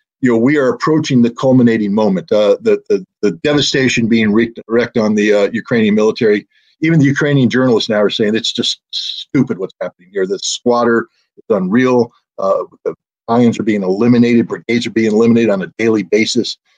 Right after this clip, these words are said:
Uh, it's just bad, uh, for Ukraine. But the big news is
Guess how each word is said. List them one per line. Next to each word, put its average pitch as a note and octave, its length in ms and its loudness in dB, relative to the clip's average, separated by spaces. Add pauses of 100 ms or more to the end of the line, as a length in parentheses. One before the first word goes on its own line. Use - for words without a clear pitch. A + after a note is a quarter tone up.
(240)
Uh, A2 180 4
it's A#2+ 140 -2
just - 260 -4
bad, F2+ 300 -2 (460)
uh, G2+ 120 0
for G2+ 220 0
Ukraine. G2+ 520 -2 (380)
But C3+ 140 -2
the A#2 80 -2
big G3+ 320 0
news G#2 300 0
is A#2 360 0